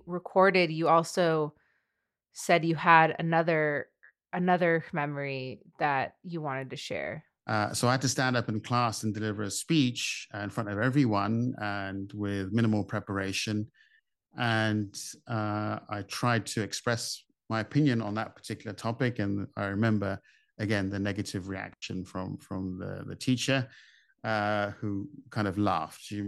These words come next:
Speaker 2: she didn't laugh out loud, but she kind of had this smirk, uh, across her face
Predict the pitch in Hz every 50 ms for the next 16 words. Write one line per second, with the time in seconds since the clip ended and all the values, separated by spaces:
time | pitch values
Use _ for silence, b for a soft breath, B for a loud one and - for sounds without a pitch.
0 | 104 101 - 131 123 113 113 110 101 - 113 101 98 110 107 104 98 104 117 120
1 | 120 107 113 107 - - - 98 - 98 101 95 87 95 85 95 92 - - -
2 | 107 101 90 78 - - - - - _ _ - - 101 - - - - - 92
3 | - - - 101 98 - - 104 110 127 120 - -